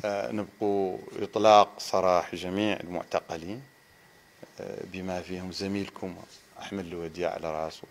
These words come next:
وتوقيف جميع المتابعات القضائية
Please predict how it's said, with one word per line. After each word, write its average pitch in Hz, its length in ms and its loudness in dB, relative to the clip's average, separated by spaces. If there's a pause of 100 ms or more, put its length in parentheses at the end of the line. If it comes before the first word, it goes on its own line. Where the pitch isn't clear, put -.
(580)
وتوقيف 107 720 2
جميع 101 280 2
المتابعات 90 880 4 (760)
القضائية 98 760 0